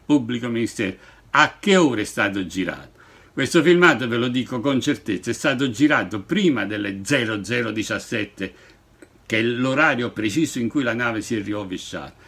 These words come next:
È un filmato precedente, è un filmato in cui si vede Schettino che mette in salvo più di quattromila passeggeri. Non è il filmato del momento del ribaltamento,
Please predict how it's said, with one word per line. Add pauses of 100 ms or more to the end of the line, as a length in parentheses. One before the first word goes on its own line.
(320)
È
un
filmato
precedente,
è
un
filmato
in
cui
si
vede
Schettino
che
mette
in
salvo
più
di
quattromila (440)
passeggeri. (300)
Non
è
il
filmato
del
momento
del
ribaltamento,